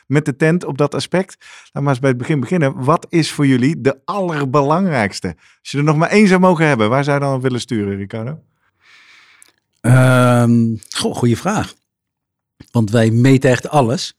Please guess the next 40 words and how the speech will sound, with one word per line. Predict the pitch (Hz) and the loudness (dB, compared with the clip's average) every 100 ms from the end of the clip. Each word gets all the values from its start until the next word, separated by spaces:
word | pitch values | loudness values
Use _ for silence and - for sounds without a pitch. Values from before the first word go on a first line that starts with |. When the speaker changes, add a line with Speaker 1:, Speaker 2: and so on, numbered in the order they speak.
| - | -2
Speaker 2:
<laughs> | 131 - - | -2 -2 0
Zeker | 175 127 | 2 4
Speaker 1:
Ja, | 131 | 4
Speaker 2:
in | |
onze | 143 131 120 | 4 4 2
Speaker 1:
precies. | 131 | 2
Speaker 2:
branche. | 135 247 170 - | 4 2 -2 -6
Speaker 1:
Je | |
hebt | 151 139 | -8 -6
er | |
waarschijnlijk | 139 143 156 165 | -6 -4 -2 0
heel | 185 | -2
veel. | 233 202 110 113 _ _ _ _ | -2 -8 -10 -16 _ _ _ _
Speaker 2:
Eh, | - 123 123 123 123 120 - | -2 2 4 4 2 0 0
ik | 175 160 | 0 4
denk, | 180 175 - | 4 2 2
eh, | 160 147 139 | 4 4 4
dat | 139 131 | 2 2
ik | 143 - | 0 0
zou | 135 - | -2 -2
kiezen | 170 147 151 135 | -4 0 0 -2
voor, | - 135 127 120 | -2 -2 0 0
eh, | 120 | 2
medewerkerstevredenheid. | 123 135 127 123 - - 107 90 82 - _ _ _ _ - | 4 4 4 0 -2 -4 -4 -4 -12 -20 _ _ _ _ -18
Speaker 1:
Aha, | 80 196 220 _ _ _ _ _ | -18 -16 -20 _ _ _ _ _
interessant. | - 107 - 185 196 | -16 -14 -10 -8 -6
En | - | -2
waarom | 123 117 117 | 0 0 2
juist | 110 104 | 0 -2
die? | 202 - _ _ _ - _ _ _ _ - | -6 -8 _ _ _ -20 _ _ _ _ 0
Speaker 2:
Ik | 143 | 2
denk | 135 | 4
dat | 123 | 4
dat, | 120 120 - | 2 0 0
eh, | 123 120 | 2 2
de | 117 | 2
allerbelangrijkste | 117 127 123 120 117 - | 0 0 0 0 -2 -4
factor, | 147 147 123 113 110 | -6 -6 -4 -4 -4
eh, | 107 110 | -6 -6
is. | 170 - | -8 -10